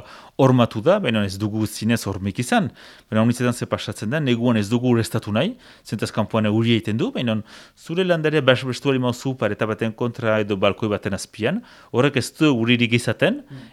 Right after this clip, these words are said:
Speaker 1: eta ez dugu ureztatzen, eta genera eguneko haize hauekin, e, ureztatu behar da, guztiot ikusten dut gure dendan, ari gara, hasi gara, e, ureztatzen, zentaz lore ontzietan diren landare, berehala idortzen dira, ez dute ura kontzen,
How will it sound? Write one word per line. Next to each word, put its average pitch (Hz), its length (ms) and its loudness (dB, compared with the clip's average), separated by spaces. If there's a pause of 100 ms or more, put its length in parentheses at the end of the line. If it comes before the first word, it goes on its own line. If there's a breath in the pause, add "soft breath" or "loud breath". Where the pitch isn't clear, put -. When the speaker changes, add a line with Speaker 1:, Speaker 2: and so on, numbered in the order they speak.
(120)
Speaker 1:
eta 117 140 -2
ez 104 80 -4
dugu 123 240 0
ureztatzen, 117 500 -2
eta 147 160 -4
genera 104 240 0
eguneko 101 720 -4
haize 104 320 -4
hauekin, 107 380 -2 (420 soft breath)
e, 104 160 -4
ureztatu 101 320 -2
behar 156 140 -2
da, - 20 0
guztiot 123 560 -6 (160)
ikusten 135 300 -4
dut 107 80 -6
gure 113 180 2
dendan, 110 480 0 (400 soft breath)
ari 127 160 2
gara, 110 240 0
hasi 131 240 -4
gara, 107 200 0 (180)
e, - 20 0 (120)
ureztatzen, 127 520 0
zentaz - 440 -6 (440 loud breath)
lore 117 240 4
ontzietan 113 360 0
diren 104 280 -2
landare, 101 400 -2
berehala 117 400 2
idortzen 113 400 -4
dira, 185 100 -4
ez - 140 -8
dute 135 400 -6
ura 120 320 0
kontzen, 196 380 -4